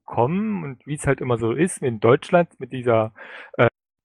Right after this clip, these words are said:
mit dieser komischen Arbeitsplatzideologie, dass jetzt kommen und sagen, wir müssen die Firmen unterstützen, wir können ja nicht Tausende von Arbeitsplätzen verloren gehen.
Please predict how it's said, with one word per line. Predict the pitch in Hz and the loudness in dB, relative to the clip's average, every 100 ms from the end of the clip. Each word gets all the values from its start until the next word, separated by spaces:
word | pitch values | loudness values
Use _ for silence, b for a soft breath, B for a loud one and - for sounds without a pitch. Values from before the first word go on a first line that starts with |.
| _ _ _ - | _ _ _ -12
mit | 123 | -6
dieser | 135 131 | 2 2
komischen | 123 135 143 123 127 - | 4 2 0 -4 -8 2
Arbeitsplatzideologie, | 113 139 170 170 - - - _ _ - 147 - - 156 156 156 135 123 170 190 190 185 b b b - | 2 4 0 -2 -12 -20 -20 _ _ 0 0 0 -12 -8 -6 -6 -6 -4 -2 -2 -4 -8 b b b -4
dass | 131 | -4
jetzt | 143 135 - - | -4 -14 -18 0
kommen | - 151 170 | 4 4 0
und | 147 | -4
sagen, | 131 127 143 143 | 2 2 2 -4
wir | 123 | -4
müssen | 139 135 151 131 | -4 -2 -6 -6
die | 127 123 | -8 -2
Firmen | - 147 147 | 4 4 2
unterstützen, | 123 113 - 220 - - 214 214 220 214 180 _ | -4 -4 0 0 -2 -4 -2 -2 -2 -2 -4 _
wir | - | -14
können | - 131 | -4 -2
ja | 131 | 0
nicht | 120 - | 0 4
Tausende | 147 147 139 | 4 2 -6
von | 131 135 | -4 0
Arbeitsplätzen | 202 202 - 160 - 160 | 2 0 0 -2 -2 -6
verloren | 143 156 185 185 165 | 0 2 4 2 -2
gehen. | 156 175 185 190 | -2 0 0 -2